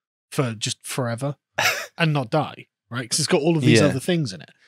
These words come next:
Speaker 1: Whereas that probably doesn't exist in bugs. I'm, like, I'm not an expert, but that's what I've read, you know, just going around the internet.
Speaker 2: Mm-hmm.
Speaker 1: Fact check me on that. Right, but anyway, right? The next line after the, like, yeah, so scientists are saying we've gotta get rid of these,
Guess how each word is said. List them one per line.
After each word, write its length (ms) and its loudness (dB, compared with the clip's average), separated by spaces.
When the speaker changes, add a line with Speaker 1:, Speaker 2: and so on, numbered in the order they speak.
Speaker 1:
Whereas 200 0
that 160 -2
probably 240 2
doesn't 240 0
exist 300 -4
in 100 -6
bugs. 260 -14
I'm, 120 -6
like, 160 -2
I'm 100 0
not 140 0
an 60 -6
expert, 380 -8
but 120 -14
that's 180 -8
what 80 -10
I've 140 -12
read, 260 -12
you 100 -10
know, 200 -16
just 380 -12
going 200 -4
around 200 -6
the 80 -4
internet. 340 -12
Speaker 2:
Mm-hmm. 420 -2
Speaker 1:
Fact 460 -2
check 240 -6
me 100 -14
on 120 -14
that. 240 -16
Right, 80 -4
but 80 6
anyway, 240 6
right? 240 -4
The 140 4
next 320 2
line 360 0
after 260 2
the, 60 8
like, 160 6
yeah, 140 4
so 120 2
scientists 460 4
are 40 0
saying 240 4
we've 100 2
gotta 200 6
get 140 0
rid 100 2
of 100 0
these, 440 0